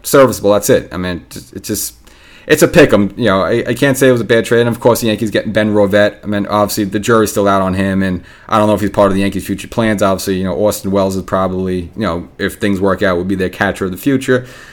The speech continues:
But, hey, look, it, I think it wasn't a bad deal. You took a little bit of a gamble, um, but you, you just didn't expect, you know, even though Donaldson was a little bit thirty-five at the time,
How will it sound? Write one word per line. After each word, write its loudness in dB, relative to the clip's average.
But, 4
hey, 8
look, 0
it, -4
I -4
think 4
it 0
wasn't 4
a 4
bad 6
deal. 4
You 2
took -2
a 0
little 2
bit 2
of 0
a 0
gamble, 2
um, -2
but -2
you, -6
you 0
just -2
didn't -2
expect, -2
you -2
know, 2
even 0
though 2
Donaldson 0
was -4
a -2
little -2
bit -18
thirty-five 0
at -6
the -10
time, 2